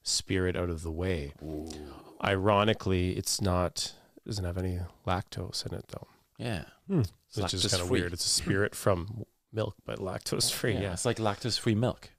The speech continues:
Speaker 1: Yeah.
Speaker 2: Right? In a way. Just
Speaker 1: We just drink Fruit Loops and vodka.
Speaker 2: Right?
Speaker 1: Sounds like a summer, <laughs> summer morning at camp.
Speaker 2: No, but they have lactose free milk. It's
Speaker 1: Yeah.
Speaker 2: still milk,
Speaker 1: Yeah,
Speaker 2: but it's
Speaker 1: yeah.
Speaker 2: lactose free. I think
Speaker 1: Yeah.
Speaker 2: lactose is just a specific protein in milk.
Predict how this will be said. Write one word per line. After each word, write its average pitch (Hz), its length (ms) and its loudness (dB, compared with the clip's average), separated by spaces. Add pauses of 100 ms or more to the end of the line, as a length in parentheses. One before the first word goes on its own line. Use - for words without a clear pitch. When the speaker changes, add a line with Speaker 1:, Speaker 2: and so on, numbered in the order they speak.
Speaker 1:
Yeah. 110 180 -8 (360)
Speaker 2:
Right? 113 280 0 (280)
In 110 120 2
a 87 60 2
way. 78 340 -6 (280)
Just - 420 -6
Speaker 1:
We 143 120 -4
just 85 180 -6
drink - 220 -6 (400)
Fruit 110 220 -4
Loops 98 260 -8
and 95 100 -10
vodka. 98 480 -6 (640)
Speaker 2:
Right? 82 320 -6 (920)
Speaker 1:
Sounds - 320 -2
like - 100 -2
a - 40 -6
summer, 104 360 2 (360)
<laughs> - 380 -2
summer 107 320 2
morning 101 340 4
at 90 100 -4
camp. 123 120 0
Speaker 2:
No, 160 140 4
but 135 140 4
they 139 120 6
have 156 180 4
lactose 95 420 -2
free 98 180 0
milk. 110 380 -2
It's 101 100 2
Speaker 1:
Yeah. 165 120 8
Speaker 2:
still 117 240 6
milk, 87 440 2 (220)
Speaker 1:
Yeah, 196 220 4 (100)
Speaker 2:
but 98 120 2
it's 92 80 4
Speaker 1:
yeah. - 60 6
Speaker 2:
lactose 80 440 -2
free. 85 280 -6 (480)
I 107 60 0
think 117 180 0
Speaker 1:
Yeah. 107 80 4
Speaker 2:
lactose 104 320 2
is 90 140 -2
just 90 180 -2
a 85 60 -4
specific - 560 -2
protein 92 600 0
in 90 300 2
milk. - 420 -6